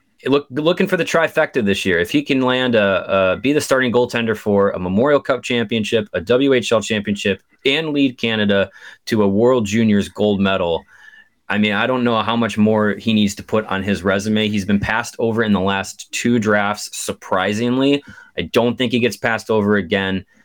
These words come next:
Look, I understand he doesn't have the ideal size for a goaltender at just about six foot,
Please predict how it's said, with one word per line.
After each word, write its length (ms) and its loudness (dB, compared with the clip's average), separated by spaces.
Look, 180 2
I 140 0
understand 580 -2
he 140 2
doesn't 280 0
have 260 -2
the 140 -4
ideal 520 0
size 460 -2
for 180 -2
a 80 -4
goaltender 540 0
at 120 -2
just 220 -4
about 260 -4
six 320 -6
foot, 340 -2